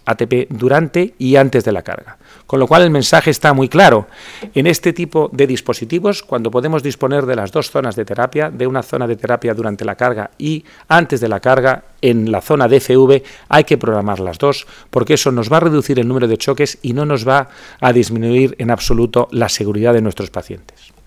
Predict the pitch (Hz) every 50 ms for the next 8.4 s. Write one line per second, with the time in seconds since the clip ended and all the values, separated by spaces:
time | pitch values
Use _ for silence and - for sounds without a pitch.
0 | _ _ _ _ - - - - - - - - _ _ - 127 - 135 123 147
1 | 196 202 208 151 151 143 135 - 131 113 113 117 117 151 156 - - 190 180 175
2 | 135 120 117 120 123 120 117 113 120 117 113 107 107 104 120 120 120 - 120 117
3 | 123 151 185 180 175 185 208 196 _ _ - - _ _ - - 139 - 170 190
4 | - 202 180 175 170 160 160 147 - - 135 131 139 165 180 165 151 147 143 -
5 | 151 156 143 135 - - - 120 120 143 143 - - - - - 143 156 165 170
6 | 170 - 165 - - 127 113 120 120 143 151 139 123 139 127 110 117 110 - -
7 | 117 110 113 131 135 - 147 143 139 120 - 117 107 - 120 110 - 117 107 -
8 | - 101 98 101 127 113 98 98